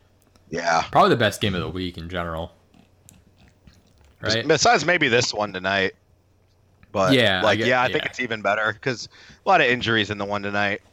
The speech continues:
Speaker 2: New England, Pittsburgh is always good, so.
Speaker 1: Always. New, Pittsburgh usually loses,
Speaker 2: <laughs>
Speaker 1: but I'm, we're, we're both taking Pittsburgh.
Speaker 2: Yeah. Um, did I both say both at Seattle in last game?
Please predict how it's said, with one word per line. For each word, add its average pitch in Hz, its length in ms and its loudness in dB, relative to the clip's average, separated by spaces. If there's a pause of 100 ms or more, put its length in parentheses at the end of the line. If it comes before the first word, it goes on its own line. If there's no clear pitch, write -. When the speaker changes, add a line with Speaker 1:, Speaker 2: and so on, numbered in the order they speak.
(160)
Speaker 2:
New 127 140 -4
England, 175 260 0
Pittsburgh 95 440 -6
is 92 80 -8
always 87 340 -10 (160)
good, 87 320 -8 (480)
so. 90 420 -10 (1400)
Speaker 1:
Always. - 720 -16
New, 101 140 -8
Pittsburgh 147 480 0
usually 151 420 2
loses, 117 720 -4 (180)
Speaker 2:
<laughs> 131 680 -8
Speaker 1:
but 104 120 0
I'm, 107 240 -2
we're, 98 200 -4 (100)
we're 110 140 -6
both 120 300 0
taking 113 340 -2
Pittsburgh. 87 680 -4 (400)
Speaker 2:
Yeah. 95 580 -8
Um, 98 440 -8 (520)
did 139 120 2
I 139 40 4
both 147 160 0
say 147 120 -2
both 131 220 -4
at 120 100 -4
Seattle 127 320 -2
in 123 40 -8
last 120 260 -8
game? 120 260 -10